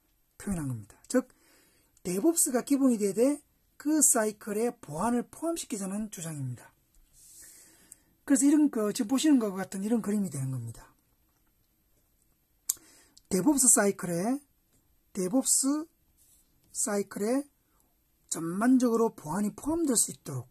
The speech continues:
어떻게 보면 보안 환경 위에서 데브옵스 사이클을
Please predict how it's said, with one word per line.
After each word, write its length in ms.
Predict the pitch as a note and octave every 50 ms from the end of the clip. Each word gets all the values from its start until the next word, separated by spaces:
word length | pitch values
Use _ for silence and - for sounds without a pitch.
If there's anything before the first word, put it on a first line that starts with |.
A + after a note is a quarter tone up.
| _ _ _ _ _ _ _ _ _ _ _
어떻게 240 | - - - B3 C#4+
보면 240 | A3+ A3+ A3 G#3 -
보안 300 | - D#3+ F3 A3+ C#4 C#4+
환경 400 | C#4+ C#4 C#4 C4+ C#4 B3+ A#3+ G#3+
위에서 520 | G3+ G3 F#3 F3+ - A#3+ B3+ D4 D4+ - _ _ _ _ _ _ _ - - -
데브옵스 440 | F#3 E3+ D#3 F3+ G#3 F3+ - A3 G3
사이클을 680 | - G3+ F#3 F3+ - - - G3+ B3+ D4+ D#4+ D#4